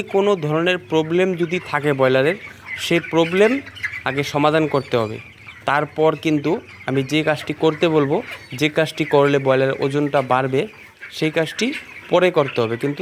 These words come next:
তার আগে কিন্তু ওই সমস্যাগুলো সমাধান করতে হবে, নয়-, নহে-, নইলে কিন্তু অন্য প্রবলেম ফেস করতে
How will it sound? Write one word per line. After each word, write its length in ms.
তার 180
আগে 240
কিন্তু 200
ওই 120
সমস্যাগুলো 640
সমাধান 360
করতে 280
হবে, 160
নয়-, 240
নহে-, 260
নইলে 260
কিন্তু 220
অন্য 140
প্রবলেম 300
ফেস 220
করতে 360